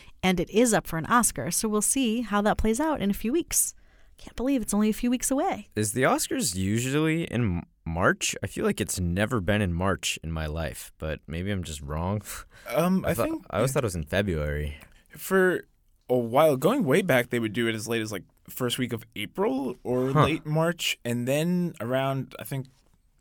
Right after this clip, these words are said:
Speaker 3: two thousand two, two thousand three is when they decided to cut down on, like, campaigning. So then nominations came out earlier, and then they were planning on doing it by, yeah, the twenty-eighth of February.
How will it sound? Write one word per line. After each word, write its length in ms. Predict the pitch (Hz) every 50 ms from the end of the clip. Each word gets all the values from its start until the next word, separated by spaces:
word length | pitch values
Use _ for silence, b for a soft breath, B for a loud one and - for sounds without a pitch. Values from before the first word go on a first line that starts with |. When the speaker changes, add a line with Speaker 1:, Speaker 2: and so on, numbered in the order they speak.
| _ _ _ _ _ _ _
Speaker 3:
two 120 | - - 127
thousand 300 | 120 117 113 113 113 107
two, 240 | - - 113 120
two 160 | 117 113 - 113
thousand 400 | 110 110 107 104 95 98 101 -
three 440 | - 104 110 113 104 101 107 110 b b b b b -
is 160 | 120 113 110
when 160 | 113 113 113
they 100 | 110 107
decided 340 | 98 113 - - 113 110 107 -
to 60 | -
cut 220 | - - - 104
down 220 | - 101 95 101 101
on, 100 | 104 101
like, 140 | 95 98 - - _ _
campaigning. 720 | - - 98 90 98 - - 104 107 113 131 151 151 156 b b b b b b
So 280 | - - - 98 95 101
then 420 | 85 107 104 101 101 101 104 101
nominations 520 | 92 101 104 101 107 131 143 - 143 127
came 180 | - - 123 120
out 120 | 120 117 95
earlier, 400 | - 117 117 113 113 107 107 107
and 180 | - - 98
then 120 | 104 101 104
they 80 | 104
were 140 | 98 95 95
planning 340 | 95 - - 98 104 101 101
on 80 | 101 101
doing 160 | 95 92 95
it 100 | 92 -
by, 120 | 98 92
yeah, 240 | 85 64 78 76 60 -
the 120 | - -
twenty-eighth 640 | _ - - - 110 98 107 101 87 95 90 98 -
of 100 | - 85
February. 440 | - - 80 - - 57 60 78 110